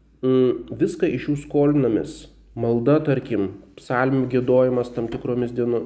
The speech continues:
dienos dalimis, rožančiaus malda, visi pamaldumai, viską, ką mes turime, apsimarinimai, pasninkai, rekolekcijos,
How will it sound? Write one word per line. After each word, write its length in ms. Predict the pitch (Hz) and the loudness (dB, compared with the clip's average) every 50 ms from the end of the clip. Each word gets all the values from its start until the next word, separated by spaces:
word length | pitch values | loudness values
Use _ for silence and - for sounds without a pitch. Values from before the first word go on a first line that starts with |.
| - | -6
dienos 480 | - 113 123 120 120 120 120 120 117 117 | -6 -2 0 2 2 4 2 2 2 0
dalimis, 640 | 120 117 113 117 120 123 120 123 120 117 - - - - - - - - - - - - - - - | -2 0 2 2 2 2 2 2 0 0 -4 -12 -18 -20 -20 -20 -20 -20 -20 -20 -20 -20 -20 -12 -4
rožančiaus 760 | 120 123 127 135 143 156 151 156 151 156 156 135 131 135 - | 0 2 2 4 4 4 4 4 2 2 2 0 0 -2 -2
malda, 400 | 135 131 127 127 123 120 120 120 113 | -2 -2 0 0 0 0 0 -2 0
visi 260 | 131 170 170 - 170 | 0 -2 -4 -4 -4
pamaldumai, 960 | 160 143 147 147 143 135 139 139 139 139 151 151 147 139 123 117 110 98 78 - | -4 0 2 2 4 4 4 4 2 2 4 4 4 4 4 2 2 0 0 -2
viską, 400 | - 156 160 - - 170 151 - | -2 -4 -4 -4 -4 -6 -4 -2
ką 140 | 156 147 147 | -2 0 2
mes 160 | 139 - - - - | 2 0 -2 -4 -2
turime, 400 | - 175 160 160 156 147 143 - | 0 2 4 4 4 4 4 2
apsimarinimai, 1120 | - 123 - - - 131 135 135 135 135 143 147 147 139 139 135 131 131 131 135 135 - - - - - - _ | 0 -4 -8 -8 -6 -4 -2 0 2 2 2 4 4 4 4 4 4 4 4 2 0 -4 -12 -20 -20 -20 -16 _
pasninkai, 1040 | - 131 123 123 127 123 - 135 131 127 127 127 - 131 127 123 123 127 127 127 123 117 - - - - - - - - 113 123 | -4 -2 0 0 0 -2 -2 -2 -2 -2 -2 -2 0 2 2 4 4 4 4 4 2 0 -2 -4 -8 -10 -8 -6 -4 -2 -2 0
rekolekcijos, 960 | 131 131 131 - 143 127 123 127 127 127 - - - - 139 127 123 123 - | -2 -2 -2 -2 -2 0 2 2 2 0 -2 -6 -2 0 2 2 2 2 -2